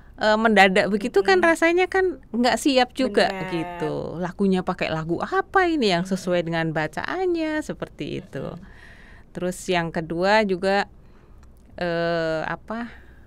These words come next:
Speaker 1: ada juga yang pengunjung agak bandel gitu ya. Misalnya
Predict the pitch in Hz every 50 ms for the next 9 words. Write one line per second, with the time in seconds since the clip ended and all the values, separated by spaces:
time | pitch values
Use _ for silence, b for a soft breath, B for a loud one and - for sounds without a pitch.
0 | b b b b b - - - - - - - - - - - - - - -
1 | - - - - - - - - - - - - - 175 170 165 175 170 - 170
2 | 165 190 214 214 214 180 165 165 160 156 170 180 185 180 175 156 208 214 214 160
3 | 147 165 151 165 160 151 151 156 156 160 156 180 185 185 185 180 175 165 139 143
4 | 151 - - 165 156 143 135 131 139 143 143 143 - 147 135 143 156 160 170 175
5 | 170 160 139